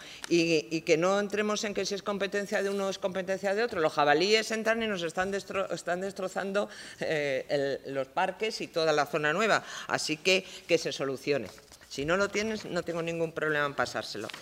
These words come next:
Y luego se, otra, una pregunta para el concejal también Valentín Panojo,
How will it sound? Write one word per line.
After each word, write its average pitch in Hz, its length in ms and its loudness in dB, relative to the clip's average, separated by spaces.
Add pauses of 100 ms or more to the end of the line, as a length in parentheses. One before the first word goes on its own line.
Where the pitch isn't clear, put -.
(220)
Y 190 80 0
luego 233 240 6
se, - 260 -2
otra, 214 800 10
una 220 240 4
pregunta 226 720 2 (800)
para 165 680 8
el 156 120 0
concejal 160 480 0
también 185 360 0
Valentín 165 840 0
Panojo, 214 580 2